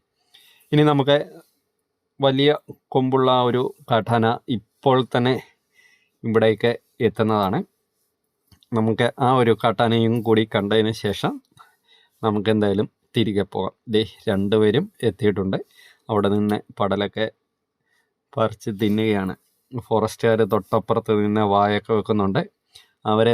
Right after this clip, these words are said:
നോക്കിക്കൊണ്ട് തന്നെ പടലൊക്കെ പറിച്ച് തിന്നുകയാണ്. എന്തായാലും വളരെ നല്ലൊരു കാഴ്ചയാണ് കാട്ടാനകളുടെ. രണ്ടുപേരും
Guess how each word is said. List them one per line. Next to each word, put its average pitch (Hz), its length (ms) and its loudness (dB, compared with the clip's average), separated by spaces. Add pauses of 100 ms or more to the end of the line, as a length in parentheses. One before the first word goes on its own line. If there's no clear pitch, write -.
നോക്കിക്കൊണ്ട് 117 580 0
തന്നെ 110 240 2 (380)
പടലൊക്കെ 104 440 0 (220)
പറിച്ച് 107 360 -4
തിന്നുകയാണ്. 98 480 -4 (960)
എന്തായാലും 107 520 0 (880)
വളരെ 101 320 -2 (100)
നല്ലൊരു 98 400 -2 (100)
കാഴ്ചയാണ് 98 600 -2 (1200)
കാട്ടാനകളുടെ. 98 760 -4 (1400)
രണ്ടുപേരും 123 480 2